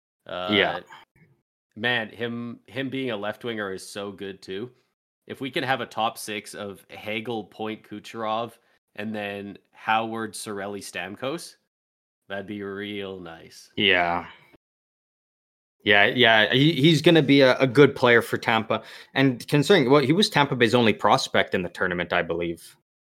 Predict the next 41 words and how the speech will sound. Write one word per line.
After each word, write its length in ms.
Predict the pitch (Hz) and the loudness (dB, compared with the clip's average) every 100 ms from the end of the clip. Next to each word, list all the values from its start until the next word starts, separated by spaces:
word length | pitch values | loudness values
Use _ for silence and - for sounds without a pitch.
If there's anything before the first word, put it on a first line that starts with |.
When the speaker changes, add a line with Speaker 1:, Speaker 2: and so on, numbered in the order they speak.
| _ _ _ _ - | _ _ _ _ -4
Speaker 1:
Yep, 240 | 127 - - | -2 -2 0
Speaker 2:
And 200 | 110 101 | 2 4
he, 120 | 110 | 2
Speaker 1:
the 120 | 104 | 2
only 140 | 113 113 | 0 0
Speaker 2:
he 40 | |
Speaker 1:
one. 100 | 107 | 4
Speaker 2:
balled 320 | 110 107 104 95 | 6 8 8 6
out, 360 | 107 107 90 | 6 6 2
you 140 | 69 92 | -2 -8
know, 200 | 92 92 | -6 -4
being 160 | 104 101 | 0 2
the 80 | 104 | 4
only 160 | 104 | 2
Tampa 380 | 101 113 110 120 | 0 0 2 2
guy 160 | 113 113 | 4 4
there. 220 | 120 120 | 4 4
He, 280 | 101 104 98 | 2 0 0
he 120 | 107 107 | -2 -2
put 160 | 123 | 2
on 120 | 110 | 2
quite 240 | 98 117 107 | 4 4 4
a 40 | |
show 240 | 95 113 101 | 4 2 2
for 140 | - | 0
Tampa 340 | - 95 90 95 | -2 -2 -2 -8
fans. 400 | - 85 82 - | -4 -6 -6 -10
So, 380 | - 85 82 _ _ _ _ _ | -8 -6 -6 _ _ _ _ _
which 180 | - 165 | 4 6
is 80 | 180 | 8
always 180 | 208 165 | 8 8
good 140 | 147 113 | 6 4
to 60 | |
see, 200 | - 95 | 4 0
'cause, 220 | 82 101 | 0 2
you 60 | 101 | 4
know, 220 | 101 98 - | 4 4 2
in 100 | 147 | 4
these 140 | 131 | 2
tournaments, 540 | - 117 110 107 - 104 | 2 2 2 0 -2 0
like, 320 | 98 - | 0 0